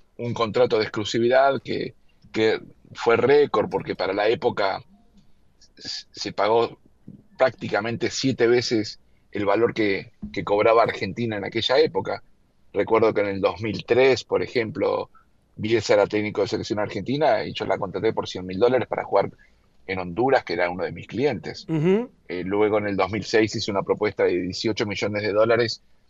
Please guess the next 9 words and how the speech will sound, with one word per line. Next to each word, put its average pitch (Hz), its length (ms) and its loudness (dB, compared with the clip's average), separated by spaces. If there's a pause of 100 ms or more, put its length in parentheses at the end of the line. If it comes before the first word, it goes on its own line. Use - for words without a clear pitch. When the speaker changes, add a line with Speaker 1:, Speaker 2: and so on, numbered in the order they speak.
Speaker 1:
por 101 120 0
veinticuatro 101 500 -2
partidos 120 640 2 (680)
que, 90 760 -2 (100)
que 95 120 0
rompió 98 640 4 (340)
todo 113 220 6
el 107 80 2
esquema. 120 580 2